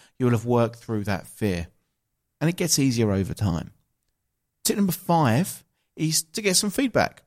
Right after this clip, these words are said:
So there's nothing like some positive feedback, right? Like a cheerleader at the <laughs> side of the, uh, of the, the pitch, of the field, right? Um, and get somebody to praise you and boost your confidence and get you to take action on certain things and hold you accountable, right? So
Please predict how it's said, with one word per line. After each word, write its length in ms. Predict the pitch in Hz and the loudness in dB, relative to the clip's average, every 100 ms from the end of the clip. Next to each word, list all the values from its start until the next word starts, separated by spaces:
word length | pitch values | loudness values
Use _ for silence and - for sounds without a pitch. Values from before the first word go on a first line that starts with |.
| _ | _
So 120 | - | 0
there's 140 | 165 156 | 2 2
nothing 300 | 214 - 180 | 0 0 -2
like 240 | 160 143 | -2 -2
some 140 | 139 | -4
positive 440 | 123 127 113 - 120 | -4 -2 -2 -2 -4
feedback, 640 | - 139 131 101 92 - | -2 -2 0 -2 -4 -2
right? 140 | 107 107 | -2 0
Like 180 | 107 | 0
a 60 | 123 | 0
cheerleader 760 | - - 131 117 110 104 95 - - - - | 0 2 2 2 2 2 0 -2 -12 -20 -10
at 120 | 110 | -6
the 80 | 107 | 0
<laughs> 140 | - - | 2 2
side 360 | 131 123 113 | 0 0 0
of 180 | 110 - | -2 -2
the, 260 | 113 110 107 | 0 2 2
uh, 180 | 107 104 | 2 0
of 80 | |
the, 140 | - 101 - | -4 -8 -10
the 60 | - | -10
pitch, 560 | - 131 - - - - _ _ | 0 0 0 -6 -8 -10 _ _
of 80 | 104 | -10
the 100 | 113 | -8
field, 400 | - 131 123 104 | -2 0 2 2
right? 240 | 98 104 - - _ _ | 2 2 0 -12 _ _
Um, 340 | 123 120 120 - - | 0 0 0 -6 -4
and 280 | 127 143 - - | -2 -4 -10 -2
get 200 | 151 143 | 2 2
somebody 320 | 175 151 143 | 2 2 2
to 100 | 120 | -2
praise 580 | - - 131 139 131 - | -6 -2 0 2 0 0
you 200 | 143 131 | 2 2
and 160 | 107 | 0
boost 260 | 117 135 131 | -2 -2 -2
your 80 | 120 | -4
confidence 640 | 135 135 - 117 107 - - _ _ | -4 -4 -2 -2 -2 -6 -10 _ _
and 180 | 123 117 | -4 0
get 220 | 143 135 | 2 2
you 120 | 139 | 0
to 120 | 117 - | -4 -2
take 240 | 120 113 | -2 0
action 560 | 131 110 - 101 71 - _ _ _ _ | -2 -2 -4 -4 -4 -10 _ _ _ _
on 260 | 117 107 104 | 0 0 -2
certain 380 | - 127 117 104 | 0 0 0 -4
things 400 | - 117 95 95 | -4 -4 -2 -6
and 100 | 95 | -2
hold 260 | 120 117 | 0 0
you 60 | 113 | -2
accountable, 640 | 104 - 117 117 - 98 | -6 -6 -6 -8 -12 -12
right? 220 | 95 104 - | -8 -8 -6
So 260 | 113 107 | -4 -4